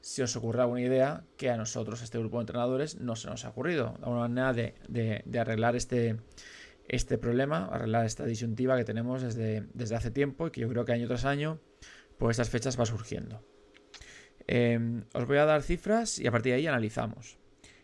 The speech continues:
En la Comunidad Valenciana hay ciento setenta y tres equipos senior masculino, ¿vale? Desde el primer equipo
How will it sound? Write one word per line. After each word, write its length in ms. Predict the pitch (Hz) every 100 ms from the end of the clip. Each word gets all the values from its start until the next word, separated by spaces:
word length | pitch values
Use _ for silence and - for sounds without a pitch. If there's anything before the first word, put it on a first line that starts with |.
| _ _ -
En 840 | - 120 117 117 113 117 117 120
la 100 | 120
Comunidad 280 | 120 120 127
Valenciana 640 | 131 143 - 170 185 202 - -
hay 260 | 139 151 -
ciento 360 | - 143 147 175
setenta 340 | 147 139 131
y 60 | 123
tres 280 | 139 165 -
equipos 420 | 113 139 165 - -
senior 420 | - 143 165 160
masculino, 720 | 127 117 - 117 113 110 - - - -
¿vale? 240 | - -
Desde 480 | - 120 110 113 104
el 80 | 107
primer 280 | 113 110 117
equipo 920 | 110 120 120 117 117 117 117 117 117